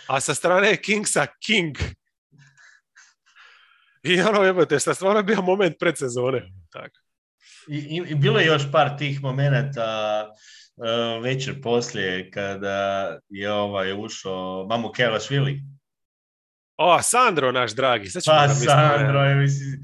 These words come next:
Speaker 2: što je najbolje, Sandro i ovaj koji si spomenuo su, ovoga, odnosno ovaj,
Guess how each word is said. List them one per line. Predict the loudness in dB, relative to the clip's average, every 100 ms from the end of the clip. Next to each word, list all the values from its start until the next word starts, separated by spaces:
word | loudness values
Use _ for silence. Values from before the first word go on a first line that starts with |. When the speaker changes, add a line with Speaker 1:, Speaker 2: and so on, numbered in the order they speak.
| -18 -20
Speaker 2:
što | -4
je | 2
najbolje, | 2 2 -2 -2
Sandro | -2 -2 -2 -2 -4 -4
i |
ovaj | -2 -4
koji | -4 -6
si | -6 -10
spomenuo | -10 -2 0 -2
su, | -4 -4
ovoga, | -2 -2 -2 -2
odnosno | -2 -2 -8 -2
ovaj, | 0 2 0 -2